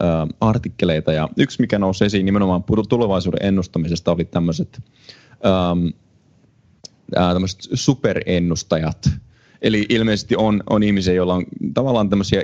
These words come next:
kykyjä. Nyt mä en puhu mistään y-, yliluonnollisista kyvyistä ennustaa tulevaisuutta, mutta ihmisiä, joilla on, eh, sanotaan, aivot toimii vaan sillä tavalla, että ne pystyy tekemään hyviä arvioita siitä, että mitä saattaa tulevaisuudessa tapahtua. Ja se perustuu siihen, että,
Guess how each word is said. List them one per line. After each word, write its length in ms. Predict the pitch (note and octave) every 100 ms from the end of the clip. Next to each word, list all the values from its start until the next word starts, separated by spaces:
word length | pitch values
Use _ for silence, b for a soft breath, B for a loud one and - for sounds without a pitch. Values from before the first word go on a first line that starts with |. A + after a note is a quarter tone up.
| A2
kykyjä. 340 | A2 - F#2+
Nyt 120 | F2+
mä 120 | A2+ G#2+
en 80 |
puhu 160 | G2 G#2
mistään 400 | G2+ - G2+ F2 b b b
y-, 260 | - G#2 F#2+
yliluonnollisista 720 | - A2 G#2+ G2+ F#2 F2+ - G2+
kyvyistä 500 | - F#2+ F#2 - F2+
ennustaa 320 | F#2 E2+ F#2
tulevaisuutta, 680 | - C3 G#2+ F2+ G2 F#2
mutta 220 | G2+ G#2+ C#3
ihmisiä, 300 | C#3 A2+ G2+
joilla 300 | F#2+ G2 G2
on, 300 | G2+ G2 F#2 b b b b -
eh, 60 | - -
sanotaan, 340 | B2+ C#3+ A2+
aivot 340 | - D3+ D3 -
toimii 300 | C#3+ C3 A#2
vaan 140 | A#2
sillä 180 | A2+ A#2+
tavalla, 280 | G2 G#2 G2
että 80 | G2
ne 80 |
pystyy 640 | G#2 A#2+ G#2+ - G2+ F#2+ D#2+
tekemään 540 | G#2+ - G#2 F2+ F2 - - - G#2+
hyviä 300 | C3+ A#2 G#2
arvioita 560 | F#2 G2 F2+ E2+ E2 F#2
siitä, 480 | F2+ G#2 F#2 F2 E2 -
että 220 | F#2 F#2
mitä 180 | F2 E2+
saattaa 520 | E2+ D#2+ - - F2
tulevaisuudessa 640 | F#2 E2+ E2+ G2 F2+ -
tapahtua. 640 | A2+ F#2+ E2 D#2+ - - -
Ja 120 | F#2 F2+
se 80 |
perustuu 560 | F#2 - G2+ F#2+ - F2
siihen, 380 | - G#2+ G2 F2
että, 240 | F2 G2+